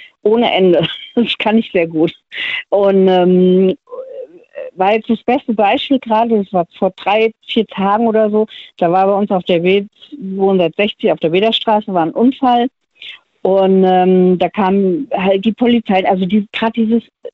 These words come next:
äh, äh, Rettungsgasse bilden oder sowas, wo ich mir denke, Alter, seid ihr alle so bescheuert und so blöd und so doof? Äh, ich versteh's nicht, ja, also dieses, äh,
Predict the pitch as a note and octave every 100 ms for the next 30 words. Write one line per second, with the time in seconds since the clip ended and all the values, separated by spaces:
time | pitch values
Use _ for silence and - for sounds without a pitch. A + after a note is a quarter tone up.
0 | - F3+ F#3 G3+ G3 - A3 G#3 G#3 A3+
1 | G#3 - E3 - E3+ D#3+ D#3 D#3 C3+ D#3+
2 | D#3+ D#3+ E3+ - - - G3 F#3+ G#3+ G3+
3 | G3+ - G#3 A3 G3+ G#3+ - F#3+ A3 G3+
4 | F3+ G3 - - - C4 C4+ C4 G#3 F#3+
5 | F3+ G3 B3 C4+ B3+ F#3+ F3+ - A#3 C4
6 | - - - - B3 - G#3+ - B3 C#4+
7 | E4+ - C#3+ D3 G3 G3 A3 G3 G#3 F#3+
8 | F#3 _ _ _ _ - - _ _ _
9 | _ _ -